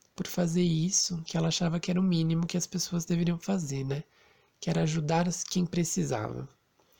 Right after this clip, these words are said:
Ela nunca imaginou que ia ganhar um prêmio por ajudar os outros, imagina, né? Isso é o básico que todos deveriam fazer.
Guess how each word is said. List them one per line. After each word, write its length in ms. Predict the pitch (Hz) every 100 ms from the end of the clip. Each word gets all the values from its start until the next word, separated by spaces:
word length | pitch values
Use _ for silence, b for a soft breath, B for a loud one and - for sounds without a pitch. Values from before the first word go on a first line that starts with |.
| B B B B B _ _ -
Ela 120 | 151
nunca 160 | 165 175
imaginou 400 | 170 170 165 135
que 100 | 139
ia 60 |
ganhar 220 | 135 131
um 80 | 151
prêmio 340 | - 151 147 175
por 160 | 196
ajudar 400 | 180 175 165 160
os 140 | 160 151
outros, 240 | - -
imagina, 440 | 143 151 127 120
né? 140 | 123 131
Isso 180 | - 175
é 60 | 180 170
o 20 |
básico 460 | 151 123 127 -
que 80 | 147
todos 200 | - 160
deveriam 440 | 156 151 147 147 143
fazer. 380 | 147 143 135